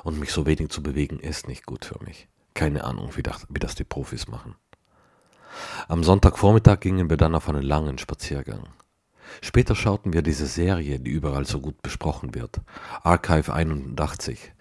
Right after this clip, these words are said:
Sie wird als Meisterwerk des Serienhorrors gefeiert. Sie ist auch wirklich gut. Sie ist allerdings keine Horrorserie, sondern eher Mystery. Das ist ein großer Unterschied. Ich mag Mystery ohnehin lieber als richtigen Horror.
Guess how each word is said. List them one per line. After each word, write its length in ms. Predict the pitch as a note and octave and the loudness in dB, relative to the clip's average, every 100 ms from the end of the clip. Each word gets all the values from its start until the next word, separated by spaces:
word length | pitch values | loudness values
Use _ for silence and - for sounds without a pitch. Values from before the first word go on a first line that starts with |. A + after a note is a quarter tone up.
| - | -18
Sie 180 | - E2+ | -6 0
wird 160 | E2+ E2 | 2 2
als 140 | D2 | -2
Meisterwerk 560 | C#2+ D#2 - C#2+ D2 - | 0 -2 -2 -2 -4 -4
des 180 | D2+ - | -6 -4
Serienhorrors 720 | D#2 C#2+ A#1 A#1+ A#1 A1 - | -4 -4 -8 -10 -10 -10 -12
gefeiert. 540 | - - G#2 A2 - - _ - - - - - | -12 -12 -12 -14 -18 -20 _ -20 -20 -20 -18 -4
Sie 160 | - | 0
ist 160 | G2+ - | 2 4
auch 160 | F#2 - | 2 0
wirklich 320 | E2 D#2+ - | -4 -6 -6
gut. 300 | F2 D#2+ - - | -6 -6 -10 -8
Sie 140 | F2 | -4
ist 80 | E2+ | 0
allerdings 400 | F2 E2 D#2+ - | -2 -2 -6 -8
keine 340 | - C2+ - | -10 -10 -6
Horrorserie, 760 | E2 A#1+ B1 - A#1 B1+ B1+ C2 | -6 -6 -12 -12 -12 -12 -12 -8
sondern 300 | D2+ D#2 - | -6 -6 -4
eher 220 | E2 C#2+ | -4 -4
Mystery. 640 | E2+ G2+ - - A2 A2 _ _ - _ _ - - | -4 -6 -8 -12 -12 -14 _ _ -20 _ _ -20 -10
Das 160 | E2 A#2 | -4 -2
ist 140 | - | 0
ein 80 | F2 | -2
großer 280 | F2+ F#2 D#2 | -2 -4 -6
Unterschied. 560 | - A1+ - A#1+ - - _ | -6 -8 -10 -12 -12 -16 _
Ich 160 | A2 C#3 | -4 2
mag 220 | B2+ A2+ | 2 2
Mystery 400 | F2+ - D#2+ B1 | -2 -2 -2 -2
ohnehin 340 | D#2+ D2+ F#2 | -2 0 0
lieber 280 | D#2+ D2+ C2 | 0 -4 -4
als 200 | C2 - | -10 -8
richtigen 340 | - - C2 C2 | -8 -10 -10 -8
Horror. 360 | D2 B1 - | -8 -8 -14